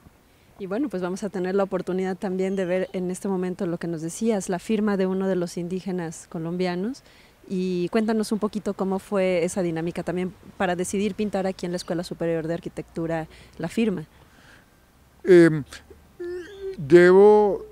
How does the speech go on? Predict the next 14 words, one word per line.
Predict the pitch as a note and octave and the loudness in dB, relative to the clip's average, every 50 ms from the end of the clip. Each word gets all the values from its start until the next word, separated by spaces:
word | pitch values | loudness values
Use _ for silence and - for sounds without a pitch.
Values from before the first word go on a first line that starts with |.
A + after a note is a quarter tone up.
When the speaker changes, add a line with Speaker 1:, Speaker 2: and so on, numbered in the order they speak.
| - - - - | -20 -20 -20 -18
Speaker 2:
señalar | - - - D3+ D3 D3 D3 D3+ D3 D3 D3 D3 C#3+ D3 D3 D#3 E3+ - _ _ - - - _ _ _ _ - _ - | -8 -4 -2 0 0 0 0 2 2 4 4 6 6 6 4 2 0 -6 _ _ -20 -20 -20 _ _ _ _ -20 _ 0
que, | - D#3 D#3 D#3 D3+ D3 C#3+ C#3+ C3+ - - - - - _ _ _ - - | 4 4 6 6 6 4 4 2 0 -2 -6 -14 -20 -20 _ _ _ -10 -2
eh, | - D#3+ D3 D3 D3 - - | 0 2 4 4 2 0 0
los | - E3+ F3 D#3+ C3+ - | 4 6 6 6 6 4
amigos, | C3 C#3 C#3+ D3 F#3+ C4 C4 C#4+ D3+ - - - | 0 -2 0 0 0 2 2 2 0 0 -2 -4
porque | - C3+ A#2+ - D3 C3 | -6 -4 -4 -4 -6 -6
son | - - D3+ D3+ D#3+ | -4 -2 -2 -2 -2
amigos, | E3 E3+ E3+ D#3+ D#3+ D#3 C3+ C#3+ D#3+ D3+ - - - - - - - | -2 -2 -2 -2 -2 -2 -2 -4 -6 -8 -10 -16 -20 -20 -20 -16 -6
los | - D#3+ E3+ E3+ - D3+ | 0 2 2 4 4 2
amigos | D3+ D#3 E3 F3 F#3 F#3+ F3+ G#3 G#3 F#3 | 0 0 0 -2 -2 0 2 2 2 2
del | D#3+ E3 D3+ | 2 0 -2
sector | - - D3 B2+ - - - E3 E3 D#3+ | -2 -4 -4 -6 -2 0 2 2 4 4
Reforma, | D#3+ F#3 F3+ - - F3+ F3+ E3+ D#3+ D#3 D3 D#3+ D#3+ D3+ - - - - - - - - | 2 0 0 2 4 6 6 6 6 4 2 -2 -4 -6 -8 -12 -18 -20 -20 -20 -20 -2
conociendo | - E3 E3 D3+ D3 D3 C#3+ B2+ - - E3 F3+ F3 F3 F3 F3 F3 E3+ F3 D#3 E3+ F3+ F3+ F3 E3 | 2 4 4 6 4 2 0 -2 -4 -2 4 6 6 6 6 4 0 -4 -2 0 2 2 2 2 -2